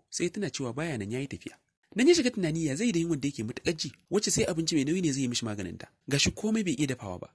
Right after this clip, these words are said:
sai dai idan yau zai gwada hakan. Fitowa ya yi domin zuwa kicin,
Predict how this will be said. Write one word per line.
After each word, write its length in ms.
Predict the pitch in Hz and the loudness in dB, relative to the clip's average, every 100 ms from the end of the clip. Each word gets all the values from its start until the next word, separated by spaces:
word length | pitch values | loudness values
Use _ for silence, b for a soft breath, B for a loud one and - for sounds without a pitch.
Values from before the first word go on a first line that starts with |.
| - | -2
sai 160 | 202 | 2
dai 80 | 247 | 2
idan 220 | 233 165 | 2 2
yau 100 | 175 | 2
zai 140 | 151 143 | 2 2
gwada 160 | 113 104 | 0 -4
hakan. 200 | - - _ _ b - | -10 -16 _ _ b 0
Fitowa 260 | 247 320 | 4 6
ya 60 | 247 | 6
yi 60 | 226 | 4
domin 220 | 196 185 | 4 2
zuwa 160 | 190 | 2
kicin, 240 | 160 - | 0 -4